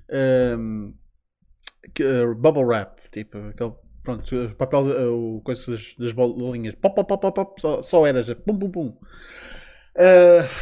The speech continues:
bem, Francis Idris pergunta aqui: aproveitando o tema dos Cruiserweights, será que o Strong ainda se torna N X T Champion para ser o primeiro a vencer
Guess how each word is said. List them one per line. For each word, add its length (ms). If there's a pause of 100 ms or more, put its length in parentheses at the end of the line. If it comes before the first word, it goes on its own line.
(880)
bem, 260 (840)
Francis 400
Idris 240
pergunta 320
aqui: 340
aproveitando 500
o 60
tema 220
dos 140
Cruiserweights, 560
será 160
que 140
o 600
Strong 380
ainda 140
se 80
torna 300
N 160
X 120
T 100
Champion 360
para 280
ser 160
o 40
primeiro 300
a 20
vencer 440